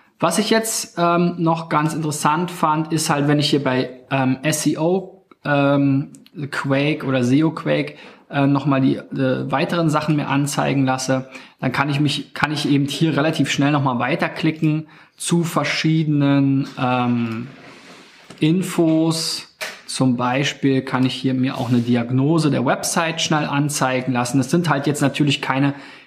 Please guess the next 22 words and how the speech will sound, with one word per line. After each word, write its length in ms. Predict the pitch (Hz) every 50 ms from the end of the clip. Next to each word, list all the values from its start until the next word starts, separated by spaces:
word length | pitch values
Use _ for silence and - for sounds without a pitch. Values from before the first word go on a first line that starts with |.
| _ -
Infos, 440 | 180 180 190 175 180 165 156 151 -
die 120 | - 160
hier 160 | - - 147
direkt 560 | 127 131 123 120 143 160 - - - - - -
angezeigt 720 | 139 147 156 156 143 151 - 151 135 139 143 139 - 143
werden 280 | 139 135 131 135 139 - -
im 240 | 147 147 139 127 120
Plugin, 680 | - 143 165 185 - - - 170 165 165 165 165 165 - - - -
sondern 280 | - 135 131 127 123
wo 100 | 127 135
ich 80 | 143 139
dann 140 | - 135 -
eben 240 | 139 131 123 117 120
weitergeleitet 600 | 120 135 - 151 131 131 123 120 120 139 120 -
werde. 160 | 135 123 127
Es 120 | 123 - 143
ist 120 | 143 -
im 80 | 143 135
Prinzip 380 | - 123 - - 143 120 127
wie 80 | 135 139
der 140 | 147 - -
Einzelseiten-Check, 1600 | 135 143 151 143 143 123 120 127 131 135 135 143 135 131 127 - - - - _ - - - - - 147 139 - - - -